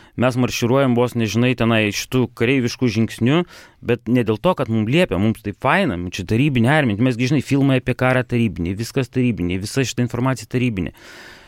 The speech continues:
Tėvai bijodavo bet ką pasakyt. Mano, vėlgi sakau, kai mano mama mokytoja ir, pavyzdžiui, mano klasiokas tenai kažkoks buvo, gal čia ne su mano,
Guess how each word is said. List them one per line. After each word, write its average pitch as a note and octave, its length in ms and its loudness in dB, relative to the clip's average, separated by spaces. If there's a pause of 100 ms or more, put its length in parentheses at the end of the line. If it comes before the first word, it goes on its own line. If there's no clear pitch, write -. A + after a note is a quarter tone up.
(160)
Tėvai C3+ 340 0
bijodavo C3+ 480 2
bet A#2+ 320 -2
ką D3+ 240 0
pasakyt. G#2+ 560 -10
Mano, A#2+ 240 -2
vėlgi B2 320 0
sakau, G#2+ 240 -6
kai G#2+ 80 -4
mano B2 380 2
mama D#2+ 640 -2
mokytoja A2 720 0
ir, E2+ 100 -6
pavyzdžiui, G#2+ 320 -4
mano A#2+ 240 0
klasiokas A2 480 -4
tenai G#2 240 -2
kažkoks F#2+ 400 -6
buvo, G#2+ 300 0 (1120)
gal A2 240 -4
čia A2+ 160 -4
ne G#2 80 -2
su - 100 -6
mano, A2 220 0